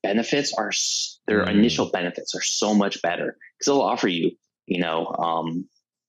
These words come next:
Speaker 1: twenty, thirty thousand dollars to join.
Speaker 2: Yeah.
Speaker 1: Actually, that same troop, she is getting twenty thousand dollars when she goes from active duty, and that's, uh, completed,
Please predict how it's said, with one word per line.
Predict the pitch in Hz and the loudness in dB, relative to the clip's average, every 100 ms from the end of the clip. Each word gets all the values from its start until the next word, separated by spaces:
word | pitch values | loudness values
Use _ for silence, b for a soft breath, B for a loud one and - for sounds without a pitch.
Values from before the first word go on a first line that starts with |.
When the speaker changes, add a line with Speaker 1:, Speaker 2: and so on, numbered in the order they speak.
| _ _ | _ _
Speaker 1:
twenty, | - 98 98 92 | -2 2 2 2
thirty | 101 95 87 | 2 2 0
thousand | 87 90 90 | -2 -2 0
dollars | 80 85 87 85 | 0 2 0 -2
to | - | -4
join. | 80 80 87 90 82 - _ | -2 0 0 0 -4 -10 _
Speaker 2:
Yeah. | 92 82 | -12 -6
Speaker 1:
Actually, | 120 151 113 - 127 | -4 0 -2 0 -2
that | 120 | -2
same | - 139 127 | 2 4 6
troop, | 117 - 156 127 - B B B | 4 4 6 4 0 B B B
she | - - 131 | -4 2 4
is | 127 120 | 4 4
getting | 120 120 110 104 - _ _ _ _ _ | 2 4 4 2 -2 _ _ _ _ _
twenty | - 143 156 139 | 0 2 4 4
thousand | 131 127 123 107 | 2 0 2 2
dollars | 101 120 151 160 - - - _ _ _ _ _ _ _ | 2 0 2 0 -2 -6 -14 _ _ _ _ _ _ _
when | 110 117 117 131 131 | 4 6 6 6 4
she | - 127 117 | 4 2 6
goes | 120 117 - | 6 4 2
from | 98 - | -2 -2
active | 110 113 101 - | -6 -2 -2 2
duty, | 107 127 165 175 - | 4 4 2 0 0
and | 107 | 0
that's, | 101 - - - - | 0 -4 -6 -6 -4
uh, | 90 92 | -2 0
completed, | 107 - 117 120 139 | -2 2 2 4 4